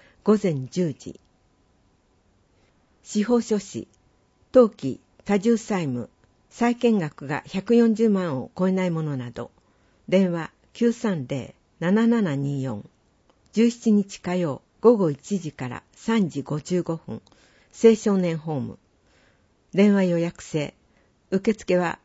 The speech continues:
九月二十五日月曜から当日午前十時。行政書士、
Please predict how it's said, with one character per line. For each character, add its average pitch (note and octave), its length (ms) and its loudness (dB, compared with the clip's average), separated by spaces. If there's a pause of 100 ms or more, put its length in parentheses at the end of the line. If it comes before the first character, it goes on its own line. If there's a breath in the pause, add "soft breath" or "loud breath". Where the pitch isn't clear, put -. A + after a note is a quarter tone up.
(120)
九 A#3+ 140 0
月 G#3+ 320 -2
二 G3+ 120 6
十 G3+ 200 2
五 D3 120 -6
日 C3+ 260 -6
月 D#3+ 300 -4
曜 F3 140 0
か C3 160 -10
ら A2 160 -14 (360 soft breath)
当 A3 160 4
日 F#3+ 440 -4 (100)
午 G3 180 4
前 D3 220 0
十 D#3 240 -4
時。 - 260 -18 (1800)
行 G#3 160 8
政 A#3 260 2
書 G3 160 -6
士、 - 280 -12